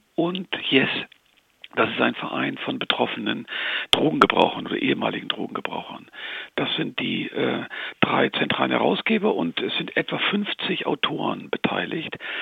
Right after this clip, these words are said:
alle Experten und Expertinnen auf ihrem Gebiet. Also, ähm, es, der, der Bericht ist analog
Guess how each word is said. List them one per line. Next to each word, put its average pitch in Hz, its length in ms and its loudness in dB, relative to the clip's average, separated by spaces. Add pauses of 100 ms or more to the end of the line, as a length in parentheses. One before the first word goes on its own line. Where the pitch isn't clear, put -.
(400)
alle 90 380 6
Experten - 640 0
und 76 100 -2
Expertinnen 80 640 0
auf - 140 -4
ihrem - 180 -2
Gebiet. - 420 -4 (420)
Also, - 560 0 (580)
ähm, - 720 -4
es, - 140 -4 (140)
der, 139 120 0
der 139 180 2
Bericht - 340 2
ist - 120 -4
analog 151 720 4